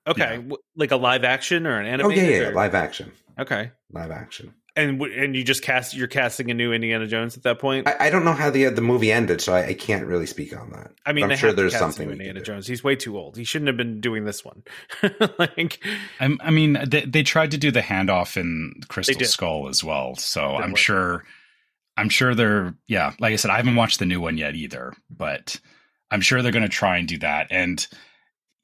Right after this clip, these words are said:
Speaker 2: you're right, you know, you know, it can't just be Harrison Ford and rehashing that stuff because there's only s-, like, it has to be the Indiana Jones universe, which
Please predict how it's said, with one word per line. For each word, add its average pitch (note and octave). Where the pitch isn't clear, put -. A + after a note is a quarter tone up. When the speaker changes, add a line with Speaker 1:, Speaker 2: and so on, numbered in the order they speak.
Speaker 2:
you're C3
right, A2+
you G#2
know, G#2+
you A#2+
know, A2+
it G#2+
can't C3+
just A#2
be A2+
Harrison G#2
Ford F#2+
and E2+
rehashing E2
that E2
stuff -
because G2+
there's F#2
only A2
s-, -
like, A2
it -
has C#3
to F3+
be D#3+
the B2
Indiana G#2+
Jones F2+
universe, G#2+
which F#2